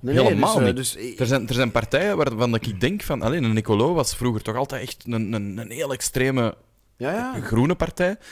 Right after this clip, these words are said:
Speaker 2: En ik denk nu, ik zie soms partijen dat ik denk van, "Man, dat is, dat zijn veel groenere
Speaker 1: Ja.
Speaker 2: standpunten dan, eh, dan
Speaker 1: En dan is er
Speaker 2: Nicolo
Speaker 1: nog het
Speaker 2: heeft."
Speaker 1: verschil tussen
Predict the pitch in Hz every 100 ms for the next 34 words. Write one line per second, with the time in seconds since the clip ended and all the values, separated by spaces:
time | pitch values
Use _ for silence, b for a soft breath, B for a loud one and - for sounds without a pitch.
0 | B B B B B _ - - 82 98
1 | 101 113 110 101 - 110 - 107 - 95
2 | - 131 165 127 107 139 - 87 123 113
3 | 95 98 - 98 - 98 95 120 143 120
4 | 123 127 110 - 131 156 180 170 131 104
5 | 101 95 92 98 160 156 147 139 139 135
6 | 131 - 151 135 120